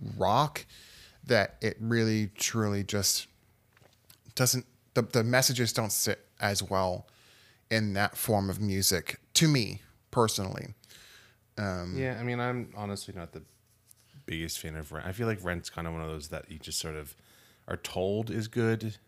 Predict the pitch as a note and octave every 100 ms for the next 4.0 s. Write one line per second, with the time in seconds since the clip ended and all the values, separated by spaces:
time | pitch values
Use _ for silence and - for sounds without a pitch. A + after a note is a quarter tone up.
0 | _ _ _ _ - F2 E2 E2 E2 E2
1 | - E2 D#2 D2+ - _ _ _ _ _
2 | _ _ _ - - D#2 - D#2+ D#2 D#2+
3 | - F2+ F2 F#2 F2+ - F#2 F2 F#2